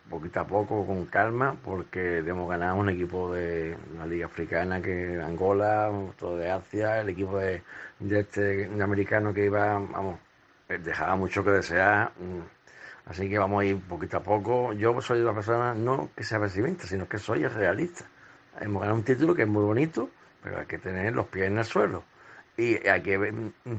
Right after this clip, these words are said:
pensar, vamos a ver, lo, el día anterior Ivonne Navarro, que siempre se queja de todas las cosas que pasan en Málaga, en Unicaja, que si Barceloski, que se habían catorce, que no sabía cómo gestionar la cosa, lo veía complicado,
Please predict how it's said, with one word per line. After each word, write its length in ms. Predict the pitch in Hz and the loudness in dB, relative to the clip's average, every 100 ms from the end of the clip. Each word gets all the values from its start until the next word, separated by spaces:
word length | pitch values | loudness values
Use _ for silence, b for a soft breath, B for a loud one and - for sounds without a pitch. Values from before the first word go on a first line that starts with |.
| - | -4
pensar, 500 | 110 104 - 123 165 | -2 -2 2 2 4
vamos 280 | 117 110 | 2 2
a 20 | 107 | 0
ver, 140 | 98 98 | 0 0
lo, 320 | 107 101 104 | 2 2 2
el 240 | - 98 | -2 -6
día 140 | 90 104 | 0 0
anterior 440 | 104 117 113 127 | 2 4 6 4
Ivonne 240 | 127 117 | 4 2
Navarro, 480 | 120 120 131 170 196 | 2 2 2 0 -2
que 100 | - | -8
siempre 300 | - 107 98 | -4 -2 -2
se 140 | 92 95 | -4 -4
queja 180 | 98 95 | 0 0
de 80 | |
todas 180 | 90 101 | 2 -2
las 80 | 90 | -2
cosas 240 | - 98 | -4 -4
que 100 | 95 | -2
pasan 320 | 101 101 90 92 | -2 -2 -2 -2
en 60 | |
Málaga, 440 | 104 139 156 - - B B | 0 2 2 0 -4 B B
en 60 | 117 | -2
Unicaja, 480 | 110 151 156 196 202 B B | 0 2 2 0 -6 B B
que 100 | 104 | -4
si 140 | 104 | 0
Barceloski, 1080 | 113 107 113 120 120 - - 123 123 123 120 | 2 0 0 2 0 -2 -6 -2 0 0 -2
que 80 | 123 | -4
se 120 | 113 | 0
habían 180 | 113 113 | 2 2
catorce, 460 | 101 107 139 131 135 | 0 0 -2 -2 -2
que 80 | |
no 80 | 117 | -2
sabía 160 | 104 113 | 0 0
cómo 200 | 117 104 | 2 2
gestionar 400 | 110 - 113 107 | 0 -2 -2 2
la 100 | - | 2
cosa, 520 | 165 165 - 220 - - B B B B | 2 0 -2 -4 -4 -8 B B B B
lo 260 | - - 113 | -6 2 4
veía 200 | 123 117 | 4 4
complicado, 760 | 110 95 110 156 165 180 196 | 0 -2 -2 4 4 6 2